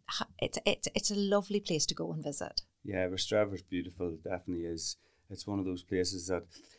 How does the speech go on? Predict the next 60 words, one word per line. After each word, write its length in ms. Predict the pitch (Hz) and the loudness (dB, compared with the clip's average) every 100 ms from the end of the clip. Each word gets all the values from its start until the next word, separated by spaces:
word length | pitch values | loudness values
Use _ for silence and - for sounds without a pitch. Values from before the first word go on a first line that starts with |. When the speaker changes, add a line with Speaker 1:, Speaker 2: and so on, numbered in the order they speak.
| - - | -14 -6
Speaker 2:
if 100 | 107 | 0
you've 140 | 104 | 2
never 220 | 107 101 | 4 4
been 180 | 95 98 | 4 4
to 80 | 101 | 2
it 80 | 101 | -2
bef-, 180 | - - | -6 -8
before 400 | 92 - 95 95 | -14 0 2 2
and 140 | 92 92 | 2 2
you, 140 | 87 | 0
and 160 | 90 95 | -4 -4
you 80 | 90 | 0
drive 380 | 95 95 98 | 4 4 2
through 500 | - - - - 92 | -4 -14 -14 -4 0
it 140 | 95 - | 0 -2
or 140 | - 90 | -8 -2
drive 340 | 95 98 98 - - _ - | 0 0 -2 -8 -14 _ -2
from 280 | 95 92 90 | 0 2 2
Warren 240 | 92 92 | 2 0
Point 260 | - 90 87 | -2 -4 -4
and 20 | |
you're 140 | 90 87 | -6 -2
heading 240 | 90 92 | 0 0
towards 320 | 87 87 87 | -2 -2 -4
Rostrever 440 | 87 - 87 90 90 | -4 -4 -2 0 -2
and 100 | 87 | -4
the, 100 | 80 - | -6 -6
and 240 | 90 85 | -8 -6
the, 60 | 80 - _ - | -10 -18 _ -8
the 60 | 98 | -2
mountains 340 | 98 92 90 | 0 0 0
just 160 | 90 - | -2 -2
sweep, 220 | 95 92 _ | -2 -4 _
they 60 | 95 | -4
literally 380 | 101 104 101 90 | 0 0 0 -2
do 280 | 95 95 | -2 -2
just 220 | 92 90 - | -4 -2 -2
sweep 240 | 95 90 | -2 0
down 220 | 92 90 | 0 0
to 60 | 90 | -2
the 80 | 87 | -4
sea. 400 | - 87 95 90 _ _ _ - | 0 0 0 -4 _ _ _ -6
I 100 | 101 | 0
was 140 | 98 | 2
going 160 | - 95 | 2 2
to 60 | 90 | 4
work 180 | 90 | 0
this 160 | - - | 0 -2
morning 340 | 92 92 92 | 0 0 0
and 260 | 90 90 85 - - _ - | 0 0 -2 -8 -20 _ -4
Kieran 260 | 95 95 | -2 0
Furlock 360 | 90 90 90 87 - 87 | -4 -2 -2 -2 -6 -8
was 220 | 92 110 90 | -4 -4 -2
just 340 | 98 - - | -2 -2 0
listening. 400 | 92 92 101 92 | 0 2 0 0
It 60 | 85 | -2
was 120 | - | -4
like 140 | 87 | -4
a 60 | 90 | 0
mirror, 400 | 90 92 98 | 2 4 4